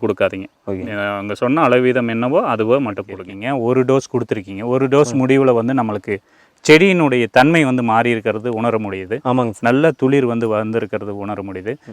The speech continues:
Speaker 1: மஞ்சளா அடிச்சிருந்த செடி மஞ்சள், அஹ், இலையில வந்து கரும்பு-,
Speaker 2: கரும்புள்ளி.
Speaker 1: கரும்புள்ளி
Speaker 2: கரும்புள்ளி.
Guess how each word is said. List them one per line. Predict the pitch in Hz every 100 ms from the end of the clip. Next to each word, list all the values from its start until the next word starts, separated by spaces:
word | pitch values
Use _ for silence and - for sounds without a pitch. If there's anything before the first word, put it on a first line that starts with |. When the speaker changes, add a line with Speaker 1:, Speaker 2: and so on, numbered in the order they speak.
| - _ 117
Speaker 1:
மஞ்சளா | - 151 151 160 165
அடிச்சிருந்த | 135 123 127 120 110
செடி | 117 113 123 110
மஞ்சள், | 113 127 123 170 - _ _ _ _ -
அஹ், | 113 113
இலையில | 127 147 143
வந்து | 131 147
கரும்பு-, | 131 135
Speaker 2:
கரும்புள்ளி. | 156 175 151 131
Speaker 1:
கரும்புள்ளி | - 135 143 151
Speaker 2:
கரும்புள்ளி. | 139